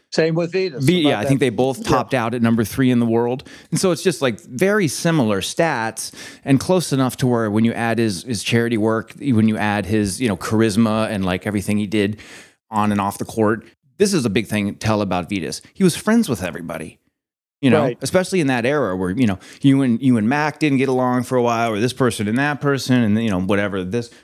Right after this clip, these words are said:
Speaker 2: cultural difference, that or this. Vitas, everyone loved Vitas. You
Speaker 1: Right.
Speaker 2: know?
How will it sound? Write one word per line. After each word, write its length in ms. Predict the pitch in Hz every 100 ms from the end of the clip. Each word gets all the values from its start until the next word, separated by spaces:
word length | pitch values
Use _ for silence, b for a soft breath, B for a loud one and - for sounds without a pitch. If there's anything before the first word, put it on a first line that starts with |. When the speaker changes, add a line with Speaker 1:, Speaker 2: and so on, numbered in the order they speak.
| -
Speaker 2:
cultural 380 | 165 151 131 107
difference, 400 | 143 127 123 110
that 260 | 139 131
or 100 | 110
this. 220 | 113 143
Vitas, 420 | 139 151 175 151 - _ -
everyone 380 | 139 123 117 90
loved 160 | 87 78
Vitas. 320 | 90 71 - - _ _ _ _ _ -
You 100 | 117
Speaker 1:
Right. 140 |
Speaker 2:
know? 60 | 110